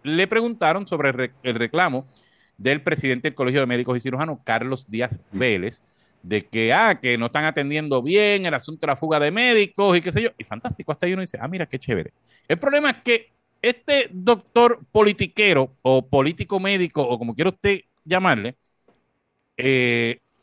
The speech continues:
se tiró la maroma, está empezando, se tiró la maroma de que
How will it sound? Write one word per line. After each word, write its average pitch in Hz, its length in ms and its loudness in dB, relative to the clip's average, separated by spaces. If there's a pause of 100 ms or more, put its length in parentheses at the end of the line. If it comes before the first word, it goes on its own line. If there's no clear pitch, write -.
(280)
se 170 360 0
tiró 170 360 4
la 240 100 6
maroma, 233 340 2
está - 120 -2
empezando, 262 540 0 (240)
se 139 120 -8
tiró 135 200 -6
la 214 100 -2
maroma 240 320 2
de 190 120 0
que 151 260 -4